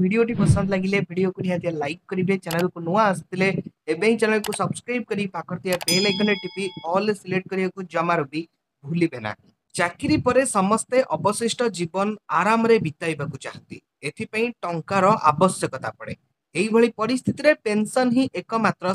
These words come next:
ସାହାରା ପାଲଟିଥାଏ। କିନ୍ତୁ କର୍ମମୟ ଜୀବନ ପରେ ସମସ୍ତଙ୍କୁ ପେନସନ ମିଳିନଥାଏ। ତେବେ ଅଟଳ ପେନସନ ଯୋଜନା ହେଉଛି ଏମିତି ଏକ ଯୋଜନା ଯାହାକି ପେନସନର ଚିନ୍ତା ଦୂର କରିଥାଏ। ସ୍ୱଳ୍ପ ଆୟ କରୁଥିବା ଲୋକଙ୍କ ପାଇଁ ଅଟଳ ପେନସନ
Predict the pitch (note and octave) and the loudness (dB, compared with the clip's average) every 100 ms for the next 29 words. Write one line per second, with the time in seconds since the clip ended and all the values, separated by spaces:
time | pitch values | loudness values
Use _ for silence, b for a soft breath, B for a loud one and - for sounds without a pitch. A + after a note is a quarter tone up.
0 | F#3+ D3+ D#3 D3+ - D3+ D3+ D#3+ - - | 0 0 2 2 2 -2 0 0 -2 -10
1 | G#2+ B3 B3 C#4+ A#3 A#3 B3+ D4+ D4 D4 | -4 -2 0 -2 0 2 4 6 8 6
2 | G#3+ G3 A#3 B3 A3 G#3 A3 F#3 F#3 G3 | 4 4 4 4 0 -2 0 0 0 0
3 | - G#3 G#3 - F3 D#3+ D3 F3 F#3 D3+ | -2 -6 -4 -2 -2 -4 -2 -2 -2 -2
4 | D#3 D#3+ A#2 - C#3+ - A3+ A3+ C#4 - | 0 0 -4 -12 -18 -4 4 8 8 4
5 | G#3+ - E4+ E4+ B3+ A3+ G#3 A#3 B3+ G3 | -4 0 4 4 4 2 2 2 2 4
6 | F3+ G#3+ A#3 F3 F3+ F#3 A#3 A#3+ E3+ F#3+ | 2 4 2 6 4 4 0 -4 -4 -2
7 | A#3 B3+ - A#3 E3 D3+ E3+ B2 - _ | -2 -2 -4 -4 -4 -4 -2 -4 -8 _
8 | D3 F#3 G#3+ C4 B3 G3+ F#3+ F#3+ B3+ C4 | 0 0 0 -4 -6 -4 -4 -2 0 2
9 | C4 C4+ A3+ F#3 D#3+ E3 - _ _ _ | 4 2 2 -2 -2 -8 -10 _ _ _
10 | F3 G3 F3 C3+ A#2+ - - _ _ - | 2 4 4 -2 -10 -14 -16 _ _ 4
11 | A#3 B3+ C4 D#4+ D#4+ G#3+ G#3+ C4 B3+ A#3 | 8 8 6 4 2 2 4 4 6 2
12 | A3+ A#3+ A#3 F3+ - A#3+ B3 B3+ G3+ G#3+ | 2 0 2 2 0 -4 0 -2 0 -4
13 | - - - A#3 A#3+ - E3+ E3 G3+ | -4 -10 -6 -2 -2 -4 -6 -4 -2